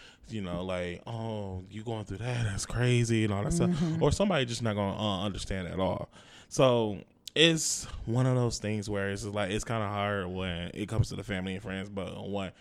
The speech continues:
Speaker 1: definitely when it's just somebody on the outside, oh yeah, I gotta go ahead, uh, bring up this brother, bring up the sister if they show the, uh, characteristics or they wanna, uh, grow and excel and exceed.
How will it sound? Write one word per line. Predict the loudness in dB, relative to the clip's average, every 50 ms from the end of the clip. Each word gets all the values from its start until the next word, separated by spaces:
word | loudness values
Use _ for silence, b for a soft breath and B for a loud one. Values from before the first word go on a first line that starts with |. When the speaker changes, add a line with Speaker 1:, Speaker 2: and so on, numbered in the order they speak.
| B B B B B -6 -2
Speaker 1:
definitely | -2 -2 -2 -4 -8 -8 -8 -8
when | -10 -10 -8 -8
it's | -8 -8
just | -8 -10 -8 -8
somebody | -10 -10 -10 -10 -10 -10
on | -10 -8
the | -2 0
outside, | 2 2 4 4 6 6 6 6 6 4
oh | 2 -2 -2 -4
yeah, | -6 -8 -8 -8 -10 -10
I | -8
gotta | -6 -4 -4 -4
go | -6 -6 -6 -6
ahead, | -6 -6 -6 -6 -6 -6 -6
uh, | -6 -4 -4 -4 -4 -6 -6 -8 -8 -10 -12 -14 B B B B B B B -8
bring | -6 -4 -2 -2
up | -4 -4
this | -6 -6 -6
brother, | -4 -4 -4 -4 -4 -4
bring | -4 -4 -4
up | -4 -8
the | -8 -8
sister | -8 -8 -8 -8 -8 -8
if | -10 -8 -6
they | -6 -6
show | -4 0 0 0 0 0
the, | -4 -4
uh, | -4 -2 -2 -2 -2 -4
characteristics | -4 -4 -4 -4 -4 -6 -8 -8 -8 -10 -14 -14 -12 -8
or | -6 -4 -4 -4 -4 -6 -4
they | -4 -4
wanna, | -4 -2 -4 -4 -4
uh, | -4 -4 -2 -2 -2 -2 -4
grow | -4 -4 0 2 2 2 2 0 0 -2 -4 -6 -8
and | -10 -10 -10
excel | -10 -10 -6 -4 -4 -2 -2 -2 -4 -4
and | -6 -8
exceed. | -10 -10 -8 -8 -6 -8 -8 -10 -12